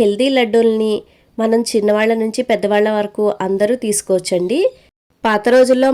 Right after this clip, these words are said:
మన పూర్వీకులు అంత స్ట్రాంగ్గా ఉండడానికి కారణం కూడా ఇలాంటి హోమ్ ఫుడ్సే. అంతా బాగా కలిపిన తర్వాత ఒక ముద్దను తీసుకొని లడ్డూల్లా చుట్టుకోవడమే.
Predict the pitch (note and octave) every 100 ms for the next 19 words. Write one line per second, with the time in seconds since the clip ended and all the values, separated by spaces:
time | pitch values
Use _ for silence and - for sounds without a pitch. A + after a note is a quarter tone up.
0 | B3 A#3 A3 G#3 G#3+ A#3 B3 B3 A3 G#3
1 | A3 - G3 G#3 A3 A3+ G#3+ G#3+ G#3+ G#3+
2 | G3 G3+ G#3 G3+ G3 F#3+ - - G3+ G3+
3 | G#3 A3+ G3+ F#3+ G3 G3+ F3+ - F#3 C#4+
4 | A#4+ _ _ _ _ G3+ G3+ G3+ A#3+ A3
5 | G#3+ A3+ A3 G3+ G#3 G#3+ G3 F#3 F#3 F3+
6 | F3+ G3 F#3+ G#3 G3 F#3+ A#3 A3+ G#3+ -
7 | F#3+ F#3+ F3+ - G3 F3+ G3 F#3+ G#3 G#3+
8 | G3+ - F#3 F3 E3+ F#3